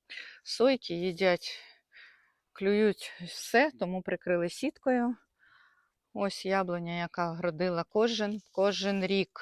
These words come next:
В цьому році дала два яблучка. Все. Нема нічого. Ну, то таке. Це погода. І от ми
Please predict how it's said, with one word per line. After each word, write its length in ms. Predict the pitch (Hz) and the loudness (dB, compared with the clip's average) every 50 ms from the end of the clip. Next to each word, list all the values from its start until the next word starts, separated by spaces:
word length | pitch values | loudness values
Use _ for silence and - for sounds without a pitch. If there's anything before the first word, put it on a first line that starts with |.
| - - - | -16 -16 -16
В 40 | - | -14
цьому 300 | - - 196 190 190 185 | -8 -6 -4 -2 0 2
році 320 | 202 214 233 - - 185 | 2 2 0 0 -4 -4
дала 280 | 170 175 175 175 185 185 | -2 0 0 2 0 0
два 200 | 175 175 180 180 | -2 -2 -2 0
яблучка. 640 | 180 175 170 165 156 160 160 - - _ 180 175 - _ _ | 0 0 -2 -4 -6 -8 -10 -12 -12 _ -16 -18 -18 _ _
Все. 220 | - - 190 180 - _ _ _ _ _ _ _ - - - - - - - - - - - - - - - | -8 -6 -6 -6 -6 _ _ _ _ _ _ _ -20 -20 -16 -14 -10 -8 -8 -6 -6 -8 -8 -10 -12 -6 -2
Нема 220 | 220 226 214 190 | 2 2 4 2
нічого. 500 | 170 165 170 - - 320 370 349 440 392 - - - - - - - _ _ _ _ - - - - - | 2 0 -2 0 0 2 2 2 0 -2 -4 -8 -20 -20 -20 -20 -20 _ _ _ _ -20 -20 -18 -8 -4
Ну, 120 | 415 494 - - | -2 -2 2 4
то 100 | - 262 | 4 4
таке. 320 | - 190 - - - 143 - - - - - - _ _ _ _ - - - | 4 0 -8 -8 -10 -10 -10 -10 -12 -14 -18 -20 _ _ _ _ -20 -20 -10
Це 140 | - - 214 | -6 -4 -4
погода. 500 | 208 - 180 151 156 147 139 - 143 151 _ _ _ | -4 -4 -6 -4 -4 -6 -6 -6 -10 -14 _ _ _
І 100 | - 196 | -6 -2
от 220 | 208 262 330 370 - - | 0 0 0 0 0 -2
ми 400 | 220 208 214 226 277 302 339 | -2 0 2 2 2 2 0